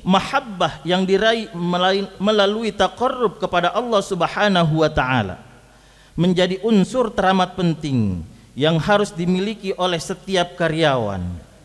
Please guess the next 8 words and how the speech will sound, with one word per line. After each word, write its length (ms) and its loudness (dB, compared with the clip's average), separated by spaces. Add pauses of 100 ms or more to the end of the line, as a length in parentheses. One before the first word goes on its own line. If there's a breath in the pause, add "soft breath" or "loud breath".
(560 soft breath)
Para 260 2
karyawan 640 2
yang 240 4
memiliki 480 0
mahabbah 680 0
dan 180 0
memeliharanya 960 0
dengan 240 0